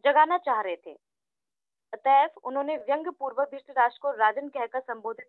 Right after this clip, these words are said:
किया, जबकि वास्तव में वह राजा नहीं थे। हर व्यक्ति सनातन काल का दास है, अतएव कोई भी इस भौतिक जगत में राजा नहीं हो सकता।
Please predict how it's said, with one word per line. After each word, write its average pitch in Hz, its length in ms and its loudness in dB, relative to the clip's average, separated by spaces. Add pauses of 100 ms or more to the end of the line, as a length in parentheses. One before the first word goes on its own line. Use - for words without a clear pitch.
(100)
किया, 214 240 -4 (520)
जबकि 277 280 -2
वास्तव 233 420 0
में 294 140 -6
वह 320 120 -2
राजा 269 320 2
नहीं 262 300 -10 (100)
थे। 185 160 -18 (400)
हर 339 180 4
व्यक्ति 294 380 -4
सनातन 269 400 -2
काल 240 220 0
का 262 160 -4
दास 185 260 -2 (100)
है, 330 160 -6 (140)
अतएव 233 280 -2 (420)
कोई 311 180 0
भी 339 120 -6
इस - 180 -8 (100)
भौतिक 254 320 0
जगत 247 300 -4
में 285 120 -2
राजा 247 280 0
नहीं 262 320 -8
हो 240 120 -10
सकता। - 360 -16